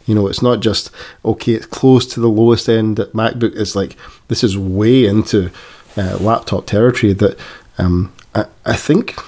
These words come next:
perhaps what people mean when they say this, and it's not what they actually say, so maybe I'm just reading into it, but, like, I feel like for, for that kind of money,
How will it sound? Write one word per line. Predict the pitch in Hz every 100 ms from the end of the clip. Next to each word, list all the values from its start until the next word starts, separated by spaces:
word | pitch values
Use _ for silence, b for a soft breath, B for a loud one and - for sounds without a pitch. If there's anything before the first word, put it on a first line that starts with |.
| -
perhaps | - 92 131 - -
what | -
people | - 135
mean | 117 107 120 160
when | 156 123
they | 107
say | - 127
this, | 170 95 -
and | 104
it's | 98 -
not | 135 - -
what | 127
they | 95
actually | 92 98 - 107 95
say, | - 120 120
so | - 101
maybe | 104 104
I'm | 104 92
just | 90
reading | 98 95
into | 92 117 -
it, | -
but, | 101 - B B B B B - -
like, | - 110 - b b _ _ -
I | 107
feel | - 151
like | 139
for, | - - 107 -
for | - 110
that | 113 131
kind | - 131
of | 107
money, | 107 104 135 120 92